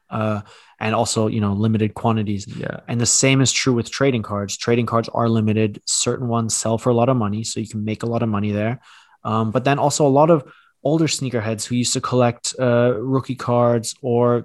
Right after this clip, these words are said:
Speaker 1: Pokemon cards or Yu-Gi-Oh or whatever when they were younger, they have that nostalgia f-, or nostalgic feeling too. And they're like, "Oh shit, like, I used to do this when I was a kid." So maybe that's why they buy and sell there. And that's why they buy and sell or wear sneakers. So, um,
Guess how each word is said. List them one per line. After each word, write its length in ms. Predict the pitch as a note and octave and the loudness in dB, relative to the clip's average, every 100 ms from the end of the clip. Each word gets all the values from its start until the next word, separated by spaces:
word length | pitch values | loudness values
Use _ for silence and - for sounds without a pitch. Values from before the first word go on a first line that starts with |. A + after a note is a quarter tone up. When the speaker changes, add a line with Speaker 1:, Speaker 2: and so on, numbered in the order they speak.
| - | -2
Speaker 1:
Pokemon 340 | B2+ B2 A#2+ | -2 0 -2
cards 320 | A#2 A#2 A#2 | 0 2 2
or 80 | A#2 | 0
Yu-Gi-Oh 420 | A#2 C3 C3+ C3 | 0 -2 0 0
or 120 | A#2+ A2+ | 0 -2
whatever 480 | A#2 B2 A#2+ A#2+ - - _ - | 0 2 2 -2 -4 -20 _ -4
when 120 | A#2 | 0
they 80 | A#2 | 4
were 100 | A2+ | 4
younger, 440 | C3 D3+ C3 C3 - _ - | 4 4 4 2 -4 _ -8
they 80 | A#2 | -2
have 160 | C3 | 0
that 140 | C3+ A#2+ | -2 -2
nostalgia 500 | A2+ B2 C3+ C#3 A#2+ | -4 2 4 4 2
f-, 200 | - - _ _ | 0 -16 _ _
or 220 | C3 B2+ B2+ | -6 -4 -4
nostalgic 520 | A#2+ - C3 B2 - | -4 2 2 2 -4
feeling 380 | - C#3+ B2 A2 | 0 0 2 0
too. 180 | D#3 | 0
And 100 | C#3 | 0
they're 60 | A#2 | 0
like, 180 | A2+ A2+ | -2 -2
"Oh 220 | B2 B2 | -2 -2
shit, 380 | G#2 - C#3 B2+ | -2 -4 -4 -2
like, 320 | A2+ A2 - | -2 -4 -4
I 60 | - | -6
used 180 | B2+ B2 | -4 -4
to 80 | B2 | -2
do 100 | B2+ | -2
this 160 | A#2 | -4
when 100 | A#2+ | -4
I 20 | |
was 100 | A2 | -6
a 60 | G2+ | -4
kid." 240 | - D3+ | 0 0
So 100 | - | 2
maybe 220 | A#2+ B2+ A#2 | -2 0 2
that's 220 | A#2 - | 0 2
why 100 | A#2+ | 0
they 100 | A2+ | 0
buy 180 | G#2 A2 | 0 -2
and 80 | |
sell 220 | G2+ G#2+ G#2+ | -2 -4 2
there. 360 | C3 C3+ C3+ - _ - | 6 6 2 -6 _ -10
And 100 | A2 | -8
that's 160 | A2 | -6
why 80 | A#2+ | -4
they 120 | A2 | -2
buy 160 | G#2 A2 | 2 2
and 100 | G#2+ | 2
sell 300 | - A2 A2 | 0 0 0
or 180 | - A2 | 0 -2
wear 200 | G#2 A2 | 0 2
sneakers. 560 | - B2+ B2 G#2+ G2+ - - - _ | 2 0 0 -2 -4 -10 -20 -20 _
So, 420 | - B2 A#2+ A#2+ | -2 2 4 2
um, 540 | A#2+ A#2+ A#2 A2 A2 | 2 0 0 -4 -6